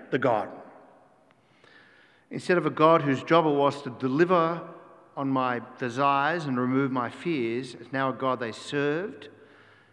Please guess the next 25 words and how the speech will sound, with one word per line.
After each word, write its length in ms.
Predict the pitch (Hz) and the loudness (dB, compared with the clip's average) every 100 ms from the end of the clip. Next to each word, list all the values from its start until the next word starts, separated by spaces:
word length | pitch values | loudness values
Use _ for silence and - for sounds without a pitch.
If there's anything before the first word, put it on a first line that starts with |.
| _ - | _ -18
Instead 240 | - 156 123 | -12 -8 -6
of 60 | |
a 20 | |
little 240 | 117 160 208 | -2 0 2
God, 260 | 202 220 | 2 2
a 60 | 175 | 2
big 240 | 139 185 | 4 4
God. 320 | - 123 98 - - | 4 0 -2 -8 -16
Instead 160 | - 180 | -10 -4
of 80 | 147 | 0
a 180 | 139 - - - - - - _ _ _ _ _ _ _ _ _ _ _ _ _ _ _ _ _ _ _ _ _ _ _ - | 0 -2 -12 -20 -20 -20 -20 _ _ _ _ _ _ _ _ _ _ _ _ _ _ _ _ _ _ _ _ _ _ _ -18
cat 400 | - 233 233 - 220 | -4 0 0 -4 -2
in 80 | 170 | 4
my 200 | 147 139 | 6 6
lap, 720 | 147 175 120 - - - - | 6 6 4 -2 -12 -16 -16
which 100 | - | -14
serves 380 | - 131 117 104 | -6 -4 -2 -4
me, 600 | 143 196 113 98 107 131 - _ _ _ _ _ _ _ _ _ _ _ _ | -2 -2 -2 -6 -12 -18 -20 _ _ _ _ _ _ _ _ _ _ _ _
they 120 | 143 135 | -4 -2
believed 440 | 135 131 131 123 | 2 2 2 0
in 160 | 120 110 | -4 -4
God 380 | 135 123 120 | -2 0 0
as 140 | 113 113 | -2 -2
a 60 | |
lion 540 | 143 180 180 170 - | 4 8 8 6 0